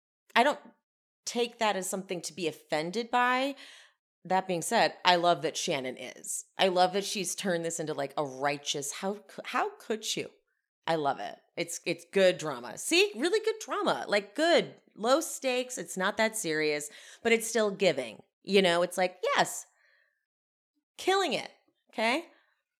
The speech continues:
Uh, but Heather does apologize. She says she's sorry. She says that I di-,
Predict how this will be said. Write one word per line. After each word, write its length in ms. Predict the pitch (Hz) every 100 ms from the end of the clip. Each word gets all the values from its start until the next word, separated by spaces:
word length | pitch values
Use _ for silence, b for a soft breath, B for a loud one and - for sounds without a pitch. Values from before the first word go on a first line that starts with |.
| _ _ _ _ _ _ _ -
Uh, 380 | 185 170 147 - -
but 140 | 208 208
Heather 260 | 262 330
does 160 | 370 392
apologize. 720 | 403 262 285 302 339 370 - _ _ _ _ _
She 180 | - 269
says 220 | - 294
she's 240 | 302 311
sorry. 380 | - 202 202 233
She 180 | 233 226
says 300 | 208 233 -
that 240 | 226 196 - _ -
I 140 | 180
di-, 300 | 180 147 208